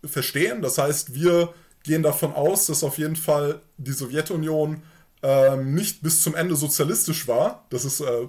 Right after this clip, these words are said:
vielleicht ein, eine Trennlinie, die auch die K O sehr deutlich eingehauen hat, dass sie, äh, proklamiert haben bei ihrer Gründung,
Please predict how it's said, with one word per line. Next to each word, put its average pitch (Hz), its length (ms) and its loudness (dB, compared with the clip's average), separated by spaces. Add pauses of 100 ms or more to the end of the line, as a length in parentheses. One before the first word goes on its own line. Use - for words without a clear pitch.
vielleicht 123 340 -4
ein, 131 360 -6 (360)
eine 131 400 -2
Trennlinie, 170 540 0
die 139 120 -2
auch 135 120 -2
die 147 140 -8
K 135 140 -2
O 165 180 2
sehr 143 120 2
deutlich 139 380 -2
eingehauen 147 480 0
hat, - 240 -2 (320)
dass 143 140 -8
sie, 120 180 -8
äh, 82 260 -10 (360)
proklamiert 151 540 -2
haben 160 220 0
bei 139 80 -4
ihrer 131 200 -4
Gründung, 160 440 -4